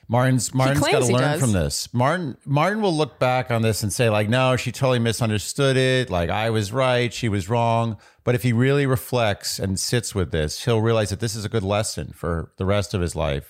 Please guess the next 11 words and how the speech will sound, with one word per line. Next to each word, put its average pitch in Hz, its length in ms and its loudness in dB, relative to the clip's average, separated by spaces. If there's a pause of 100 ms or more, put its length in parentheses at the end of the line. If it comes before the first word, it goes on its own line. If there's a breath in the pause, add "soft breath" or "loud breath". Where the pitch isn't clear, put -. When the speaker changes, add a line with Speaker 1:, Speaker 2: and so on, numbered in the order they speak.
Speaker 2:
Yes. 254 240 0
Speaker 1:
Don't 107 320 0
be 131 160 0
like 80 320 -4
that. 60 360 -4
Speaker 2:
Maybe 311 380 0
he'll 277 260 -2
learn 254 600 0 (100)
that 247 300 0
every 277 500 0
woman 254 720 0